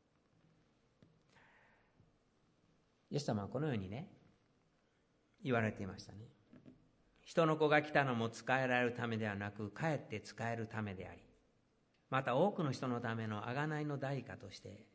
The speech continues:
自分の命を与えるためである」と。自分が救い主として来てる。このことをはっきりしておられたんですね。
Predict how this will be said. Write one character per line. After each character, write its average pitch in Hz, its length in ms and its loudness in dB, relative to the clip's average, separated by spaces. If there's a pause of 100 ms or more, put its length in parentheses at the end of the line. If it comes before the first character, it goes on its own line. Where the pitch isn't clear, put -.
(120)
自 117 140 -2
分 131 200 -4
の 143 100 -4
命 151 460 -4
を 101 120 -12 (960)
与 113 340 -8
え - 20 -8
る 107 140 -12
た - 160 -14
め 110 80 -14
で - 60 -20 (100)
あ - 140 -16
る」 - 120 -20
と。 - 20 -20 (2500)
自 135 220 -4
分 165 340 -2
が 160 320 -4 (480)
救 - 420 -6
い 202 120 4
主 175 240 2
と 113 140 -12
し - 100 -14
て 113 380 -12 (320)
来 - 120 -20
て - 120 -14
る。 - 200 -10 (2500)
こ 180 80 -2
の 202 80 2
こ 254 100 -4
と - 80 2
を - 20 6
は - 80 -4
っ - 120 -8
き 147 100 -4
り 104 320 -4 (300)
し - 100 -12
て - 120 -10
お 107 40 -6
ら - 60 -8
れ - 60 -14
た - 100 -20
ん - 20 -20
で - 60 -20
す - 20 -20
ね。 - 180 -14